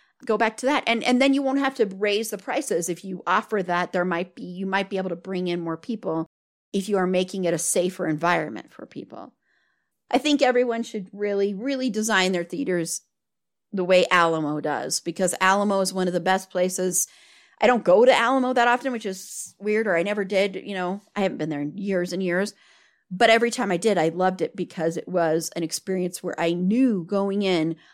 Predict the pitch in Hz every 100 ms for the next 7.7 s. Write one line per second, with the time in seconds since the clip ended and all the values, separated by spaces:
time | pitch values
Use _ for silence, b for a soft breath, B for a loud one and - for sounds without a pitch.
0 | B 175 185 190 214 240 226 233 226 214
1 | - 214 - 233 214 165 170 175 - 180
2 | 175 185 180 - - 220 190 190 190 196
3 | b b b - 185 180 180 180 - 208
4 | 311 208 214 - 202 196 - 208 - 196
5 | 196 180 b b - - 202 208 214 190
6 | 185 160 160 - - - 196 214 196 -
7 | - 220 240 262 233 208